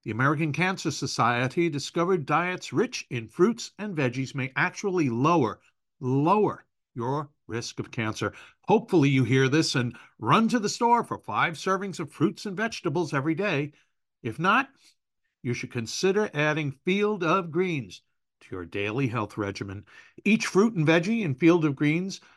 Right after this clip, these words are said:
was doctor selected for studied health benefits. There's a heart health group,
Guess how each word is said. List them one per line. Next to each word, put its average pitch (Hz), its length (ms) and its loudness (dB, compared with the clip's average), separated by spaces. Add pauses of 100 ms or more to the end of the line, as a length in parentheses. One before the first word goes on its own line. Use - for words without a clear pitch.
(120)
was 120 240 -4
doctor 170 440 4
selected 196 560 0 (200)
for 110 140 -2
studied 190 640 0
health 175 460 -2
benefits. 127 520 -4 (680)
There's 117 160 -4
a 110 60 -2
heart 139 260 2
health - 280 0
group, 160 340 4